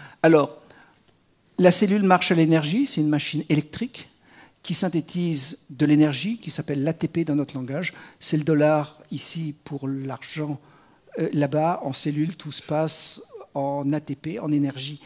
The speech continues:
Et ce que je voudrais simplement vous donner, je vais passer ça, c'est peut-être un peu compliqué, c'est ça que je voudrais vous dire. Alors,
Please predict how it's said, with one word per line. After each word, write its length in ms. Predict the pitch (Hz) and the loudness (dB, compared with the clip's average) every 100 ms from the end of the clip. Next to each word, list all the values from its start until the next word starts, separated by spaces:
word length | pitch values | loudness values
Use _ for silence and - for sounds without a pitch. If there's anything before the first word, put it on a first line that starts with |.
| - - - | -20 -20 -8
Et 80 | - | -4
ce 80 | 170 | -4
que 140 | - | -2
je 140 | 190 202 | 0 0
voudrais 300 | 214 185 208 | 0 -2 -2
simplement 420 | - 233 220 220 | -2 0 2 2
vous 180 | 180 190 | 0 0
donner, 400 | 180 175 165 160 - - - _ _ _ _ _ - - | 2 4 2 0 -10 -20 -20 _ _ _ _ _ -20 -20
je 100 | - | -10
vais 60 | 170 | -4
passer 240 | 175 - | -2 -2
ça, 200 | 160 170 | -2 -2
c'est 160 | 156 160 | -2 -4
peut-être 180 | 151 160 | -6 -6
un 40 | |
peu 100 | 147 | -6
compliqué, 480 | 151 135 135 156 185 208 - _ _ _ _ _ _ _ _ _ _ | -6 -8 -6 -6 -6 -8 -20 _ _ _ _ _ _ _ _ _ _
c'est 140 | - 214 | -2 2
ça 260 | - 196 | 6 4
que 60 | 147 | 2
je 40 | |
voudrais 220 | 127 143 | -4 -4
vous 120 | 127 131 | -4 -6
dire. 340 | 127 - - _ _ _ _ - - - | -8 -12 -20 _ _ _ _ -20 -18 -4
Alors, 300 | 202 190 | 2 2